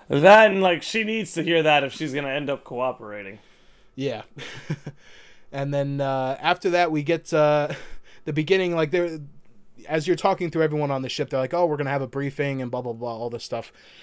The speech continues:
Speaker 2: And literally this briefing starts with Sid being like, "All right, well, us, our,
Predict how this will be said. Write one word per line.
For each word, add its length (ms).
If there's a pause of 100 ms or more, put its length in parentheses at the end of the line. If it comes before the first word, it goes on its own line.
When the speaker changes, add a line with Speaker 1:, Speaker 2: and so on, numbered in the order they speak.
(200)
Speaker 2:
And 200
literally 240
this 200
briefing 380
starts 400
with 300 (1000)
Sid 360
being 220
like, 200
"All 120
right, 260
well, 240
us, 400
our, 360